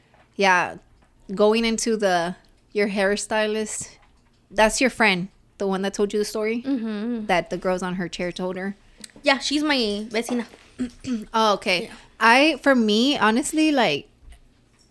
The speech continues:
Speaker 1: personal experience, right? Um, from the past, past. I feel like I've never been the other girl.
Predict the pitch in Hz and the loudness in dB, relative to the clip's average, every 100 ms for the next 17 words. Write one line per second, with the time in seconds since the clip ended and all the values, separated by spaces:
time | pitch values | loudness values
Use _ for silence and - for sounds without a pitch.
0 | _ _ - 220 208 233 208 - 214 208 | _ _ -6 0 2 2 0 0 2 2
1 | 190 - 180 196 226 - - _ - 214 | 0 2 2 0 -6 -14 -20 _ 0 4
2 | 202 202 196 190 185 185 - _ - - | 6 4 2 0 -2 -6 -10 _ -20 -18
3 | - 196 175 - 214 160 170 - 101 85 | -4 -2 -2 -2 2 2 0 -6 -6 -6
4 | - - _ _ _ _ 208 208 247 247 | -10 -18 _ _ _ _ -2 2 4 6
5 | 233 202 - - _ _ _ _ _ _ | 6 4 0 -14 _ _ _ _ _ _
6 | _ - 240 220 214 226 262 214 208 202 | _ 4 6 6 4 6 4 4 2 2
7 | 180 190 175 160 127 - | 2 2 0 0 -4 -4